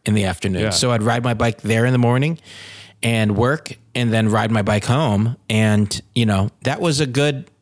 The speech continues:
Speaker 1: three, four, no, I would say even good five or six miles.
Speaker 2: Yeah.
Speaker 1: Um, and, um, and I would do that, you know, every day,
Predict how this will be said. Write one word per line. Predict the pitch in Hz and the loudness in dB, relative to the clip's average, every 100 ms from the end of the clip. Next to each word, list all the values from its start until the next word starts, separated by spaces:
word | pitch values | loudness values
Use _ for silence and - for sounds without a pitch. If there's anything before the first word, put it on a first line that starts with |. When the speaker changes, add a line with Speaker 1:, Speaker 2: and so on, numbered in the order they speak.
| - | -18
Speaker 1:
three, | - 113 123 143 143 139 135 135 131 131 | -6 0 2 4 4 4 2 2 2 0
four, | 123 - 123 123 131 135 139 - _ _ _ _ _ | -2 -2 0 2 2 2 -2 -8 _ _ _ _ _
no, | 143 196 214 - | 0 0 -2 -4
I | 156 | -2
would | 170 | 0
say | 180 | 0
even | 156 139 135 127 | 0 0 0 0
good | 123 120 | -2 -4
five | - 117 123 | -2 -2 0
or | 120 | 0
six | - 123 - | 0 0 0
miles. | 98 92 71 - - - - - - - | 0 -2 -4 -8 -12 -16 -20 -20 -16 -8
Speaker 2:
Yeah. | 107 98 82 | -6 -6 -6
Speaker 1:
Um, | 110 107 101 98 - _ _ _ _ _ | -2 0 2 0 -6 _ _ _ _ _
and, | 113 110 107 104 104 | -2 0 2 2 2
um, | 104 101 98 - - | 2 2 -2 -4 -4
and | 117 | -4
I | 113 | 0
would | 117 | 0
do | 110 170 | 0 0
that, | 143 127 _ _ - | 0 -4 _ _ -2
you | 127 | -2
know, | 98 101 - _ | -2 -4 -10 _
every | 123 117 117 | -6 -2 0
day, | 95 113 120 - | 0 0 -2 -8